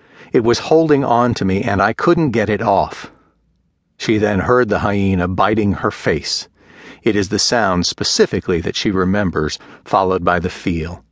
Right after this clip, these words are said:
"My whole face just came open." The hyena dragged her out of the tent. Its ambition was foiled by a local man who stabbed it through the eye. The hyena did not at first find this discouraging.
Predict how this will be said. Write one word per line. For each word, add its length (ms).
"My 180
whole 200
face 460
just 320
came 320
open." 400
The 80
hyena 460
dragged 440
her 160
out 160
of 80
the 80
tent. 360
Its 160
ambition 540
was 160
foiled 480
by 140
a 100
local 340
man 280
who 140
stabbed 500
it 100
through 300
the 160
eye. 420
The 120
hyena 520
did 240
not 320
at 160
first 380
find 280
this 160
discouraging. 640